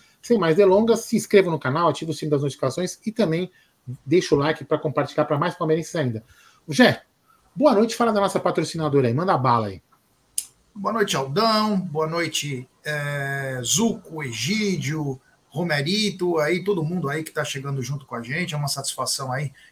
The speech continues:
Speaker 2: mais uma live do Amit, mas antes eu quero falar dela, é, dessa gigante global, bookmaker, parceira do Amit, La Liga, Série A Cautio, é, estou falando da um x bet. E pra apostar na um x bet,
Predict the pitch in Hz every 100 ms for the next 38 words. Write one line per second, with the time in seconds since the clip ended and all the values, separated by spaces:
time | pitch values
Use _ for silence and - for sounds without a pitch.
0 | _ 143 151 147 147 151 147 151 202 156
1 | 180 190 247 233 196 202 233 240 233 226
2 | 220 196 120 147 175 165 131 120 156 185
3 | 190 180 156 - 208 185 196 123 127 165
4 | 175 170 - 170 170 143 131 165 160 -
5 | - _ _ 139 220 269 226 160 180 170
6 | 165 170 156 - 196 175 135 147 185 -
7 | 160 147 139 180 190 156 - 175 - -
8 | 180 185 - 208 214 - _ _ _ -
9 | 247 240 233 240 240 240 233 254 175 185
10 | 185 - _ _ _ _ _ _ _ _
11 | 180 185 - 269 240 190 - 165 160 151
12 | 170 156 233 156 165 175 -